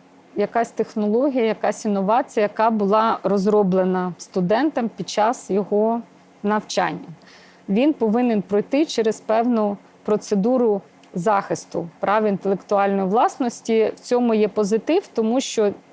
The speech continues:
цілі існують інституції. От наразі в, в Україні відкритий новий національний офіс, е, інтелектуальної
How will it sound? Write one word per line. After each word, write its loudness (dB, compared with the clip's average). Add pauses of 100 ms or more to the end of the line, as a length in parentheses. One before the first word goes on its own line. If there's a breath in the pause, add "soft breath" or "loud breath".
цілі 0
існують -4
інституції. -2
От -2 (540 loud breath)
наразі 2
в, -2
в 0
Україні 2
відкритий -2
новий 0
національний -2
офіс, -2
е, 2
інтелектуальної 0